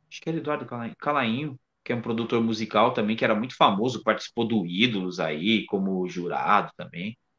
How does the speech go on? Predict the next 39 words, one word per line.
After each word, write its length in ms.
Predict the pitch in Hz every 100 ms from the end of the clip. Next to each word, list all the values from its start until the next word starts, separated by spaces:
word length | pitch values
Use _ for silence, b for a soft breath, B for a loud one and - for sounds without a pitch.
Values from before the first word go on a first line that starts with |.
| _ _ _ _ _ _ _ _ -
É... 1000 | 110 107 107 104 104 101 98 95 90 - _ _ _ -
e 140 | 151
aí 160 | 135 127
a 40 |
gente 260 | 117 131 127
assinou 720 | 127 - 160 180 170 196 254
o, 880 | 202 143 131 135 135 127 117 110 107
o, 40 | 107 -
o 80 | 107
contrato, 720 | 135 135 131 127 156 170 202
mas 200 | 196 190
a 60 |
gente, 220 | 185 196 190
sabe 220 | 269 349
aquele 280 | - 196 185
sim, 200 | - 196
vamos 260 | 233 302
assinar 260 | 262 233 240
o 60 |
contrato 400 | 226 185 196 214
que 60 | 220
agora 200 | 202 208
vocês 260 | - 214 190
vão 260 | 214 208
lançar, 320 | 208 202 165 180
a 40 |
gente 180 | 170 170
vai 100 | 196
lançar 240 | 185 185
vocês 240 | 175 175 175
como 320 | 180 180 170 -
dupla 360 | 226 214 214 170
que 120 | 185
vai 240 | 180 190
bombar. 680 | 165 190 170 147 180 220 233 - _ _ _ _ _ _ _ _ -
Mano, 200 | 226 143
a 20 |
gente 260 | 120 113
assinou. 640 | 135 - 185 294 185 165